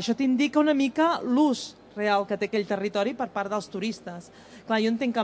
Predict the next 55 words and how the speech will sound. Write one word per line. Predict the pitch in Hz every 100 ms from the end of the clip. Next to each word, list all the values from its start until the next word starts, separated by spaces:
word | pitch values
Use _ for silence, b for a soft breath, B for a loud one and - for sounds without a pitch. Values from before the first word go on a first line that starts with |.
| 208
a | - 190 185
partir | 190 220
de | 220
les | 247 202
vostres | 220 - 220 180
apps, | 208 208 -
de | 214 196 196
com | 220 240
utilitzeu, | 247 240 202 269
sí | 269 262
que | 285
també | 269
es | 240
podria | - 247 247
tenir | 247 226
una | 226 220
idea | 226 240
una | 214 214
mica | 254 247 247
de | 220
les | 208
preferències | - 196 - 202 226 226 269
i | 220
del | 202 185
que | 226
es |
valora, | 175 214 214 226 247 - B B
el | 208 190
que | 226
no | 220
es | 214
valora | 196 214 208
de | 233
cada | 233 208 196
territori, | 180 196 226 214 240 - B B B
per | 196
a | 196
l'hora | 202 226
de | 233
poder | 240 220
veure | 220 220 240 285 B B B B
si | - 233
ets | 208
molt | 214 220
o |
poc | 233 220
vulnerable | 214 240 226 214 247
a | 262
determinats | 254 220 202 185 180 180
impactes, | 175 254 - 160 160 185
no? | 190 381 -
Vull | 202
dir | 196 196
que | 190
això, | 196